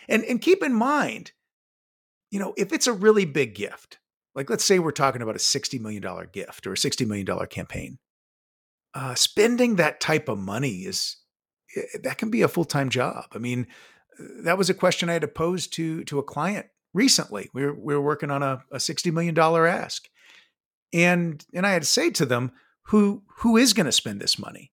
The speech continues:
Till that point, it hadn't been a topic of conversation. Because truly, uh, if, if you get a donor that invests that type of money with you, uh,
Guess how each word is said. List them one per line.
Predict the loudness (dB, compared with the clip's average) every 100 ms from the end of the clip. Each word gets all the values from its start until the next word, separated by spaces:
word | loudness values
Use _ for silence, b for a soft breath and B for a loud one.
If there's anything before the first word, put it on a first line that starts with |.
| _
Till | 2
that | 4 4 0
point, | -4 -4 -4
it | -6
hadn't | -6 -6 -6 -8
been | -8 -6
a | -8
topic | -10 -8 -8 -8 -12
of | -12
conversation. | -10 -12 -10 -8 -4 -4 -4 -8 B B B
Because | -4 6 6 6
truly, | 0 0 2 0 -4 _ _ _ _ -14
uh, | -12
if, | -10 -12 -8
if | -6 2
you | 4
get | 6
a | 4
donor | 4 6 6 6
that | 4 -2 _ -12
invests | -10 -2 0 2 2 2
that | 2 0
type | 0 -2
of | -2
money | -2 2 2
with | 0 -6
you, | -10 -12 -12 _ _ _ _ _
uh, | -12 -6 -6 -8